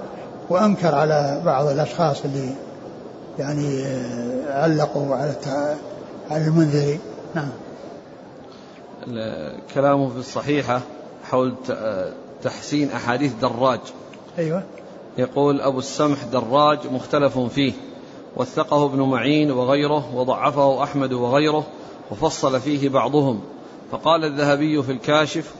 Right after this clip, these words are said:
Speaker 2: وقال أبو داود وغيره: حديثه مستقيم إلا ما كان عن أبي الهيثم".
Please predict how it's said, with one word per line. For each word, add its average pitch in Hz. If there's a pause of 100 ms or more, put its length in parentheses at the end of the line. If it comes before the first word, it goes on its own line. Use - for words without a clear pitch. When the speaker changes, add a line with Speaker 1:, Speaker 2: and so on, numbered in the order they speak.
(160)
Speaker 2:
وقال 147
أبو 135
داود 135
وغيره: 147 (380)
حديثه 151
مستقيم 156 (220)
إلا 151
ما 139
كان 147
عن 139
أبي 139
الهيثم". 135